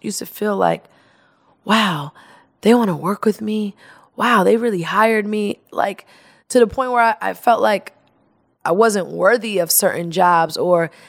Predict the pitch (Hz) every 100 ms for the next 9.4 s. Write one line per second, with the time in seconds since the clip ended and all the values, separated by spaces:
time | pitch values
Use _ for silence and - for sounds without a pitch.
0 | - _ _ _ _ 196 233 202 233 202
1 | 175 202 240 196 180 165 - 226 226 -
2 | - 185 208 185 170 165 196 247 254 202
3 | 175 202 180 180 196 - 220 220 208 202
4 | 180 - 254 196 - - _ _ _ -
5 | 170 - 220 233 208 165 160 185 180 175
6 | 160 214 - - 104 110 101 80 87 -
7 | 175 180 - - - 175 170 175 - 175
8 | 170 165 202 208 - - - _ _ _
9 | - 220 -